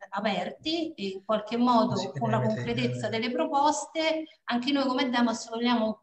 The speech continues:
Speaker 1: mm, anche a partire, perché no, da questo incontro e gli spunti che avremo da Walter Tocci, eh, mettere a fuoco alcune delle priorità di impegno politico per noi,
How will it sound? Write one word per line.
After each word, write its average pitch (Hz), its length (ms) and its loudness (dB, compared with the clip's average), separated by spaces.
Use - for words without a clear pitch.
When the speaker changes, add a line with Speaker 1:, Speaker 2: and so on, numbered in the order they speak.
Speaker 1:
mm, 202 440 -8
anche 240 260 -2
a 262 80 -4
partire, 302 420 -2
perché 208 260 -4
no, 247 200 4
da 208 100 2
questo 220 300 -2
incontro 247 420 0
e 214 60 0
gli 220 80 -4
spunti 254 440 -4
che 196 140 -4
avremo 208 340 0
da 196 120 0
Walter 214 420 -2
Tocci, 220 500 -2
eh, 202 420 2
mettere 285 380 2
a 294 40 2
fuoco 254 320 2
alcune 247 380 0
delle 208 420 2
priorità 240 440 2
di 202 120 -4
impegno 220 400 -2
politico 226 460 -2
per 320 200 0
noi, 320 560 4